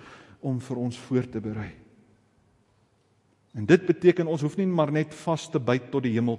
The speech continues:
kom nie. Nee, dit beteken ons moet leef uit die oorwinning en die krag wat Christus vir ons gee deur die sterkte van die Heilige Gees. Ons moet nuutgemaaktes wees,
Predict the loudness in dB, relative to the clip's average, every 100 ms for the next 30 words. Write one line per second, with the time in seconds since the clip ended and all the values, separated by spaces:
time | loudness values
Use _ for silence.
0 | -4 -2 0 -2 -6 -16 -20 -20 -20 -20
1 | _ 4 4 4 4 4 6 2 2 -4
2 | -4 0 0 2 4 8 8 8 0 2
3 | 2 4 4 4 4 2 -2 -2 -2 -2
4 | -2 -2 -2 -4 -14 -18 -14 -10 -6 -6
5 | -4 -6 -6 -6 -10 -8 -12 -6 -6 -6
6 | -10 -2 -2 -2 -2 -4 -6 -12 -10 -6
7 | -6 -6 -8 -2 0 0 -2 -8 -12 -14
8 | -14 -20 _ _ _ _ _ _ _ _
9 | _ -2 2 2 0 0 8 8 6 2
10 | 4 6 6 6 2 0 2 2 2 0
11 | -12